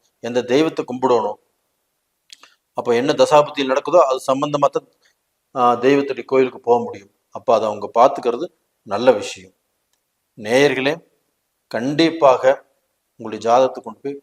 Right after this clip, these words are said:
பாருங்க. நேயர்களே, இந்த பதிவு பிடிச்சிருக்குன்னு நினைக்கிறேன்.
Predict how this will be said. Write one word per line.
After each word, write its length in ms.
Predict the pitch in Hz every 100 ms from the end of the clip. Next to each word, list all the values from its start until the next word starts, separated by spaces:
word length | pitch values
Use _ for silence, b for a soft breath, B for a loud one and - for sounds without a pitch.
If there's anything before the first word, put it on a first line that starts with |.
| _
பாருங்க. 480 | 113 110 101 85 - _ _ _ _ _ _ _ _ _ _ _ _ _ _ _ _ _ _ _ _ _ _ _ _ _ _ _ _ _ -
நேயர்களே, 580 | 123 135 131 147 170 -
இந்த 140 | -
பதிவு 280 | - 135 180
பிடிச்சிருக்குன்னு 500 | 160 151 - 151 139
நினைக்கிறேன். 340 | 123 123 135